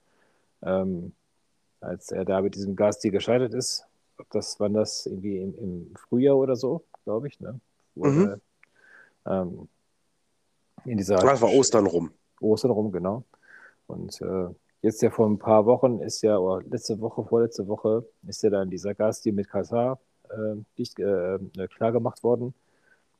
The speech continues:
Speaker 1: Ähm, obwohl das ja nicht mal ein, ein Deal mit Katar selber ist, sondern mit einer, äh, texanischen,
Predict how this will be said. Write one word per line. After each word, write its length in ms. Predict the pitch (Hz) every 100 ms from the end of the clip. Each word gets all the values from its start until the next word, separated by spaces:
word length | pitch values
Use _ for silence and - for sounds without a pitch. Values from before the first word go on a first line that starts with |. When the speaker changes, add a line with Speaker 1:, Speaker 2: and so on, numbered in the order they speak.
| -
Speaker 1:
Ähm, 460 | - 92 90 90 - _ _ _ _ _ _ _ -
obwohl 340 | - - 117
das 140 | 110 104
ja 80 | 104
nicht 160 | -
mal 180 | 104 98
ein, 240 | 101 95
ein 480 | - 101 95 85 69
Deal 200 | - 110
mit 200 | 107 101
Katar 380 | - 98 - 98
selber 340 | 98 123 113
ist, 200 | 98 113
sondern 280 | - 92 95
mit 160 | 98 82
einer, 440 | 98 98 90 90 _ _ _ _ _ _ _ -
äh, 200 | 87 90 -
texanischen, 920 | - - 110 107 110 - 98 95